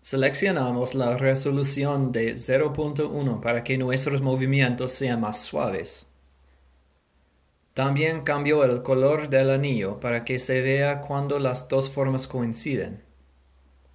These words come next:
Desde su tamaño inicial vamos achicando el anillo. Estoy presionando los Shift y Alt del teclado mientras arrastramos el ratón,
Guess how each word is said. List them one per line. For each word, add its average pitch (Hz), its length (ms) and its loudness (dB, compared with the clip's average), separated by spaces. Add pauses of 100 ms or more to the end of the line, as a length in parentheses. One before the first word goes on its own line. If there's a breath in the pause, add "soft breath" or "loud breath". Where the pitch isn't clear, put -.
(400)
Desde 123 360 -2
su 135 200 -4
tamaño 151 440 -2
inicial 131 600 -2
vamos 127 360 -2
achicando 127 600 -2
el 131 140 0
anillo. 110 360 -4 (1080 soft breath)
Estoy 123 220 0
presionando 131 680 2
los 120 280 2 (100)
Shift - 540 2 (160)
y 131 340 -4
Alt 156 360 2 (260)
del 117 280 -2
teclado 123 640 0
mientras 123 580 0
arrastramos 139 760 -2
el 123 160 -4
ratón, 117 720 -4